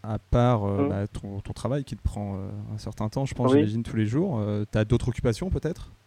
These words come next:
Speaker 2: Euh, pour l'instant, euh, pour l'instant, ben, c'est, c'est recontacter, euh, recontacter les amis, voilà.
Speaker 1: Mhm.
Speaker 2: Leur, leur retéléphoner. On, on, on, on, je trouvais qu'on téléphonait moins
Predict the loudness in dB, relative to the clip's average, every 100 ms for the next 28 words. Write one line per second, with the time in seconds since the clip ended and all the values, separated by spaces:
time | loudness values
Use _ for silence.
0 | 6 8 8 6 4 2 2 -4 -2 2
1 | 4 4 2 4 4 4 2 2 2 0
2 | 2 0 -2 -6 0 2 2 0 2 2
3 | 4 2 4 4 4 2 2 2 2 4
4 | 4 4 4 4 2 0 -2 -4 -4 -2
5 | 0 -2 2 2 4 4 4 2 -2 -12
6 | _ _ _ -6 -2 0 -2 -8 -18 _
7 | _ _ _ _ _ _ 6 8 8 6
8 | 2 4 4 2 -2 0 -2 0 0 0
9 | -2 -6 -8 2 4 6 4 0 -4 0
10 | 0 0 0 0 0 -4 -8 -12 -16 -20
11 | -20 _ _ _ _ _ _ _ 6 8
12 | 8 6 4 6 4 6 6 6 4 4
13 | 4 2 0